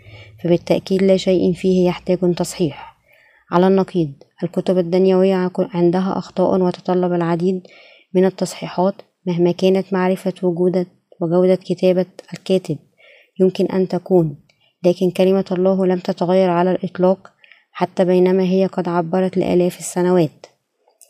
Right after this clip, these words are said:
على الرغم من العديد من السنوات لمرورها، كلمة الله تبقى كاملة، فهي قد كتبت خلال خدام الله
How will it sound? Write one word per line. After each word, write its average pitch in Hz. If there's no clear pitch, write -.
على 170
الرغم 185
من 196
العديد 185
من 190
السنوات 180
لمرورها، 190
كلمة 190
الله 185
تبقى 185
كاملة، 185
فهي 175
قد 175
كتبت 185
خلال 180
خدام 180
الله 180